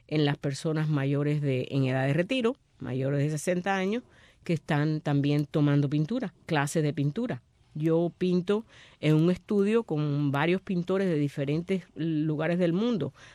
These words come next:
Eh, hay colombianos, hay venezolanos, hay, eh, cubanos, hay de Trinidad,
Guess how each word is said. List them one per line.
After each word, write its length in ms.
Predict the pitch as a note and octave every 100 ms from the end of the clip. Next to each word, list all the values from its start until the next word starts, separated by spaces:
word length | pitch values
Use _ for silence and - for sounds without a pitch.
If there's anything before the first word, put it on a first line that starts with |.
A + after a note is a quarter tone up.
| -
Eh, 140 | - C#3+
hay 140 | D3
colombianos, 760 | D3 E3 D#3 D#3+ F3+ F#3 F3+ E3
hay 80 | D#3+
venezolanos, 880 | D#3+ D#3 - D3+ D#3+ E3 E3 D#3+ E3
hay, 300 | D3+ D#3 D3+ - - _ -
eh, 260 | E3 D#3 -
cubanos, 600 | D#3 D3+ E3 E3 D#3+ D#3
hay 160 | D#3
de 140 | D#3+ D#3
Trinidad, 760 | D#3 D#3 D#3 D3+ D#3 D#3 D3+